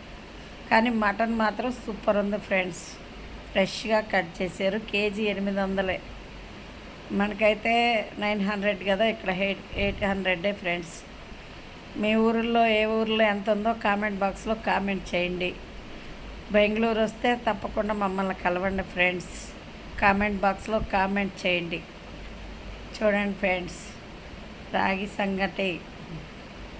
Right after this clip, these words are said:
ఇంకా ఏంటి ఫ్రెండ్స్, మీ ఇంట్లో ఏమేం కూరలు ఫ్రెండ్స్ ఈరోజు? మా ఇంట్లో అయితే మటన్ కర్రీ, వైట్ రైస్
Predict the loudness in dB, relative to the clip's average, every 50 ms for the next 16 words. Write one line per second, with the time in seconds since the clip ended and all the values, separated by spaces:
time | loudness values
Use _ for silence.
0 | -12 -12 -12 -12 -14 -14 -12 -8 -4 -2 -2 2 4 6 8 8 8 8 6 4
1 | 2 0 0 2 4 4 4 2 0 -6 -8 -6 -2 0 0 0 0 0 2 4
2 | 6 6 6 6 4 4 2 2 0 2 2 2 2 2 0 -2 -2 0 2 2
3 | 2 0 -2 -4 -4 -4 -2 0 0 0 0 -2 -4 -6 -6 -8 -12 -14 -14 -14
4 | -14 -12 -12 -12 -12 -12 -12 -10 -10 -6 -2 0 2 4 4 4 2 0 0 0
5 | 2 2 4 2 0 0 2 4 4 6 6 4 4 2 0 -4 -10 -10 -10 -10
6 | -10 -12 -12 -12 -12 -12 -10 -8 -4 0 0 2 4 4 4 4 4 4 4 6
7 | 6 6 4 4 2 2 2 -2 -4 -8 -10 -10 -10 -10 -8 -8 -8 -8 -8 -10
8 | -12 -14 -12 -12 -12 -12 -12 -12 -12 -14 -14 -14 -14 -14 -14 -14 -14 -10 -2 2
9 | 4 6 6 4 4 4 4 6 6 4 2 -4